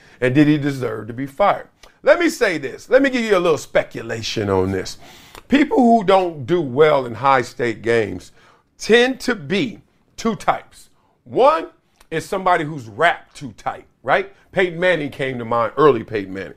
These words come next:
right? 'Cause he's so damn, so damn locked in. He's so damn intense.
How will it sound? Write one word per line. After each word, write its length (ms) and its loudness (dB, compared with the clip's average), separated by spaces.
right? 280 0
'Cause 140 -18
he's 140 -18
so 220 -4
damn, 480 -4
so 280 -4
damn 340 -2
locked 320 0
in. 300 0
He's 160 -18
so 300 0
damn 240 0
intense. 480 -4